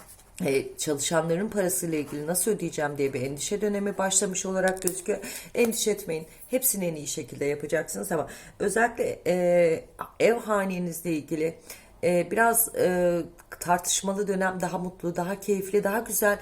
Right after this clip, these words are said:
ve daha birbirimizi anlayan bir noktaya geçiş sağladınız. Ve birbirimizle doğru iletişim dediğimiz bir süreç yaşıyor bazı balık burçları.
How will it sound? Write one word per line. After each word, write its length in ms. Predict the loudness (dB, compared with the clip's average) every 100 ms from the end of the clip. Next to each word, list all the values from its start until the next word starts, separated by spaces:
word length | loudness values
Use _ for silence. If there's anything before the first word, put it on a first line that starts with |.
| -6 -10 -2
ve 120 | 4
daha 240 | 4 4
birbirimizi 480 | 2 0 0 -2 -2
anlayan 420 | -2 0 0 0
bir 100 | 0
noktaya 320 | 0 0 0 0
geçiş 360 | -2 -6 -6
sağladınız. 760 | -2 0 2 0 -2 -6 -6 -6 -10 -10 0
Ve 160 | 0
birbirimizle 880 | 0 -2 0 0 0 -2 2 2 4
doğru 260 | 2 4 2
iletişim 580 | 2 0 -2 -6 -4
dediğimiz 440 | -4 -2 -4 -4 -4
bir 60 |
süreç 380 | -4 0 0 0
yaşıyor 420 | -4 -2 0 0
bazı 340 | 2 2 2 -2
balık 280 | -2 -2 -6
burçları. 440 | -4 0 0 0